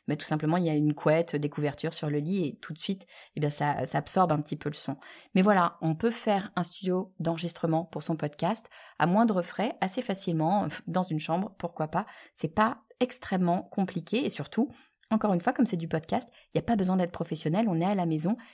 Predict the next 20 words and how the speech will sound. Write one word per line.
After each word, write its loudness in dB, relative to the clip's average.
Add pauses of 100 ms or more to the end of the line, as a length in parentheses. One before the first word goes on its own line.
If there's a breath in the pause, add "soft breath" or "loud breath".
(120 loud breath)
L'idée, 2
c'est 2
juste, -2
euh, 2
qu'on 0
se -4
sente 4
bien, 2 (240 loud breath)
qu'on 4
entende 4
bien 0
et -2
qu'on -2
comprenne -2
ce -10
que -6
vous -6
avez 2
à 0
raconter, -2